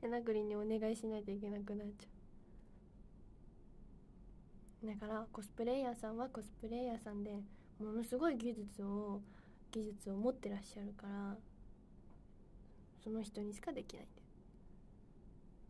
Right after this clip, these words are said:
でもやってほしいのあったら言ってください。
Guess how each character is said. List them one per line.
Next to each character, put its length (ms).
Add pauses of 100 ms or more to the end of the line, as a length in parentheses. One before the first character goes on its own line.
(1200)
で 80
も 60
や 60
っ 40
て 140
ほ 80
し 80
い 80
の 80
あ 40
っ 40
た 160
ら 320 (140)
言 80
っ 40
て 80
く 120
だ 80
さ 180
い。 60